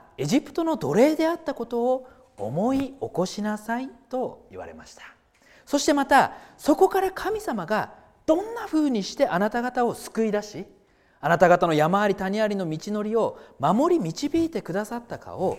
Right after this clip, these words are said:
思い起こしなさいと言われました。そして、だから、だから私はあなたにこのことをせよと命じるんだよと言われているのでは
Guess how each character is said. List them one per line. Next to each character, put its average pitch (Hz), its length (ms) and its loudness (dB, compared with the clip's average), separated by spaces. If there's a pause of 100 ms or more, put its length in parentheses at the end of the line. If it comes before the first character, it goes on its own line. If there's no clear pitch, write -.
(420)
思 185 360 0
い 330 140 -2
起 - 180 -8
こ 240 140 -4
し 247 160 -10
な 247 120 -6
さ 254 220 -12
い 285 80 -10 (180)
と - 460 -10
言 95 100 -14
わ 92 60 -12
れ 85 80 -14
ま 80 140 -18
し - 80 -20
た。 - 80 -20 (460)
そ - 120 -4
し - 140 -6
て、 - 320 -4 (100)
だ 294 160 2
か 147 220 -6
ら、 165 160 -8 (760)
だ 294 180 0
か 370 200 -4
ら 392 140 -2
私 208 420 -8
は 214 240 -6 (300)
あ 127 80 -4
な 156 160 0
た 135 140 -6
に 104 120 -10
こ 117 140 -12
の 165 100 -4
こ 214 140 -2
と 233 160 0
を 180 80 -2
せ 214 160 -6
よ 180 120 -4
と - 320 -4 (220)
命 127 240 -10
じ 202 160 -12
る 240 120 -10
ん 240 60 -12
だ 202 120 -12
よ 185 160 -16 (320)
と - 280 -14 (220)
言 101 100 -6
わ 110 100 0
れ 98 120 -4
て 95 380 -12
い 104 80 -14
る 101 80 -14
の 92 120 -16
で 101 120 -16
は 127 260 -10